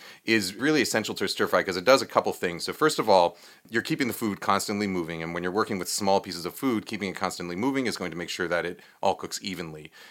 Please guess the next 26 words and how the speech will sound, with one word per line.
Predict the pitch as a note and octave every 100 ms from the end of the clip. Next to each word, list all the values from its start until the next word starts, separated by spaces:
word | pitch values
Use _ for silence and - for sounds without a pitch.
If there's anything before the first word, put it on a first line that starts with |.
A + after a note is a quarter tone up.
| -
Secondly, | - C#3 D3 C3 G#2
you're | F#2+ F#2 F#2 -
throwing | D3 A2
the |
food | - A2+ A2
up, | G#2 -
and | F#2+ F#2+ -
if | G2
you're | F#2+
using | A#2 A2
a | F2+
gas | G2 -
burner | A#2+ A#2+ G#2
or |
you | F2 E2+
have | -
properly | - G2 F2+ E2
preheated | - F#2 B2+ A#2+ G2
everything, | F2 F2+ E2+
there's | E2+ E2+ E2+
this | -
kind | G2+ F2+
of | D2+ - - -
hot | B2+ A#2+
column | - G#2 F2+
of | E2+